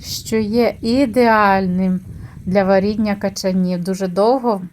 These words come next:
качани тримаються на рослині. Довго такі м'ягесенькі, як ми кажемо, не перестигають. Їх так само кладу в вологу землю по три насінинки в ямку.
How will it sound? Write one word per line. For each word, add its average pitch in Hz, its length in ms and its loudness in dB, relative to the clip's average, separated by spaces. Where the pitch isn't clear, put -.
качани 202 520 -2
тримаються 190 800 -2
на 185 180 0
рослині. 175 680 -6
Довго 202 540 2
такі 202 360 0
м'ягесенькі, 208 1160 0
як 233 260 0
ми 226 100 2
кажемо, 233 480 2
не 247 200 6
перестигають. 170 1400 -2
Їх 240 240 -2
так 233 240 -4
само 202 420 2
кладу 208 440 0
в 190 40 -4
вологу 190 460 -2
землю 262 480 -2
по 226 220 0
три 277 440 -4
насінинки 214 840 -6
в - 20 -8
ямку. 170 640 -6